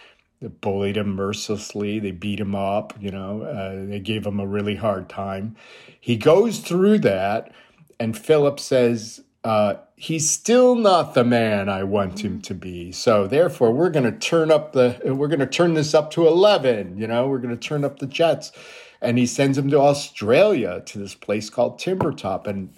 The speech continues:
that one, we texted it in. Uh, we couldn't find audio of it, where Philip says, "I'm gonna put some steel in him or I just give up."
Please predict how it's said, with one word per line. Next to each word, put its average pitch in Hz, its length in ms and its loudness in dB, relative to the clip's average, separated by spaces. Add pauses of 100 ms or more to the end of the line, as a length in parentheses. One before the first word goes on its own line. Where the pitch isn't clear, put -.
that - 500 -4
one, 123 500 0
we 104 320 -6 (180)
texted 151 580 -2
it 107 140 -4
in. 101 600 -2
Uh, 98 300 -6 (100)
we 107 100 -10
couldn't 117 280 -4
find 104 260 0
audio 107 560 2
of 95 160 -6
it, 98 180 -4
where 104 120 -4
Philip 104 380 -2
says, 101 380 -2 (560)
"I'm 113 200 0
gonna 117 160 2
put - 280 -4
some 104 240 -6
steel 113 840 -2
in 120 180 0
him 120 540 -2
or 104 220 -4
I 98 140 -6
just 104 640 -4
give 95 340 -4
up." 98 380 -2